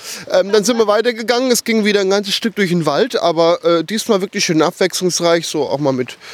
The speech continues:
mit runter und hoch und links und rechts. Und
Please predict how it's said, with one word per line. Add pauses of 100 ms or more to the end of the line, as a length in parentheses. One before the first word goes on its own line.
(220)
mit (120)
runter
und
hoch
und
links
und
rechts.
Und